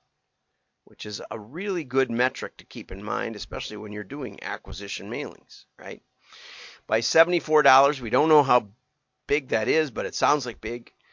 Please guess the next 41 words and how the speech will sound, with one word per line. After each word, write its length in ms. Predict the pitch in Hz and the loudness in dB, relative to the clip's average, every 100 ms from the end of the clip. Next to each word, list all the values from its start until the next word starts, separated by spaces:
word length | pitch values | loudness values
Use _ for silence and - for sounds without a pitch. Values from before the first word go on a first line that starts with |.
| _ _ | _ _
because 340 | 135 - 107 120 | -12 -4 -4 -4
if 100 | 107 | -6
they 120 | 113 | -6
were 120 | 110 | -6
spending 440 | - 127 139 127 | -8 -4 -2 -2
more 260 | 120 131 156 | 0 2 4
than 320 | 131 113 101 _ _ | 2 -2 -6 _ _
a 80 | 113 | -4
hundred 240 | 139 147 | 0 0
and 100 | 123 | -4
fifty 380 | 95 135 - 131 | -6 -6 -6 -6
dollars, 640 | 120 131 147 151 151 - - _ _ _ _ _ - | 0 2 4 2 0 -6 -16 _ _ _ _ _ 0
uh, 480 | 110 107 104 98 92 | 4 6 6 4 0
per 320 | - 143 143 | -2 4 4
acquisition, 840 | 127 120 104 143 156 151 143 135 127 - | 4 0 -6 -4 -2 -2 -4 -6 -14 -18
it's 100 | - | -12
gonna 200 | - 147 | -8 -6
take 280 | - 143 - | -4 -4 -4
you 200 | 135 120 | -6 -4
a 20 | |
lot 240 | 113 131 147 | 2 2 2
of 100 | 117 | -2
detergent 540 | 113 - 156 127 98 | -10 -4 -4 -4 -10
to 80 | 101 | -10
get 220 | 113 107 | -8 -6
that 200 | 107 - | -6 -4
back. 400 | 123 107 - _ _ _ _ _ - - _ | -2 -2 -4 _ _ _ _ _ -20 -20 _
Okay, 180 | - 120 | -4 -2
the 100 | 127 | 2
letter 240 | 151 196 | 2 2
pack 260 | 190 151 147 | 4 4 4
provided 420 | 143 123 123 110 | 2 0 0 -2
a 60 | 101 | -8
twenty-five 640 | - 147 185 - 147 147 | -6 -4 -2 2 2 2
percent 320 | - - 120 | -2 -6 -6
lift 320 | 107 123 - 113 | -4 -4 -4 -8
in 120 | 110 | -12
conversions 760 | 113 107 113 143 127 110 107 - | -12 -8 -4 -4 -4 -8 -10 -6
over 240 | 117 113 107 | -4 -4 -8
the 80 | |
postcard 800 | 101 127 123 - - 101 101 98 | -8 -6 -6 -8 -4 -2 -2 -6